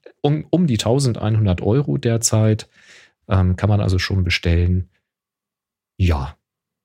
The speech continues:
ist damit im Preisvergleich auch günstiger als zum Beispiel die Canon-Geschichte, aber wie gesagt,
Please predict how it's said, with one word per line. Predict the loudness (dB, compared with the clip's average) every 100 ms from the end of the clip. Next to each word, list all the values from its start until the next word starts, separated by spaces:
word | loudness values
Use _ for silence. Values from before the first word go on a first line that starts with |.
| _
ist | -6 -2 0
damit | 0 0
im | -2
Preisvergleich | 0 -2 0 0 0 0 -4
auch | -4
günstiger | -2 0 -2 -2 0
als | -2
zum | 0 0
Beispiel | -2 -2
die | -4
Canon-Geschichte, | -2 0 2 2 0 0 0 0 0
aber | 2 0
wie | 0
gesagt, | -2 0 -2 -4